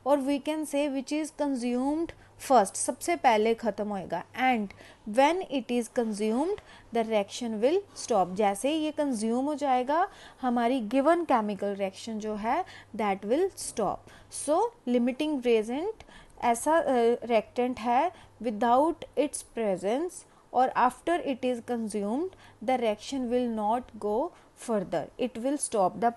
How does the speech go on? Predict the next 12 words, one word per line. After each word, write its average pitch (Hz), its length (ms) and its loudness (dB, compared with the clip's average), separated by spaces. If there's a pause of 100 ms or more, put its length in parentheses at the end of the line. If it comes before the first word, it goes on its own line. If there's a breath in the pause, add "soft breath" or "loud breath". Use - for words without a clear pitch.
(100)
uh, 247 120 -2
production 240 640 -2
of 302 220 -4
pro-, 262 280 -2 (100)
product 226 500 0 (400 loud breath)
will 247 260 2
stop। 160 320 -6 (720 loud breath)
अब 285 160 4
हम 311 180 0
क्या 285 240 4
करते 254 380 0
हैं, 285 280 -4